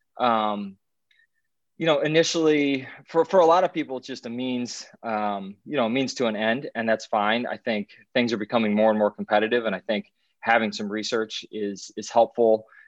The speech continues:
you know, along the way. Um, you know, I think,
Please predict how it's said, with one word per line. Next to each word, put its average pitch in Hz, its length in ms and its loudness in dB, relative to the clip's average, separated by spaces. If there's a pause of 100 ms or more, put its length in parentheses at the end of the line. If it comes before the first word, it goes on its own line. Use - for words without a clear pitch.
you 110 80 -4
know, 104 160 0
along 110 460 4
the 98 80 -6
way. 107 460 2 (220)
Um, 101 540 0 (600)
you 127 100 -4
know, 120 60 2
I 110 80 2
think, - 460 0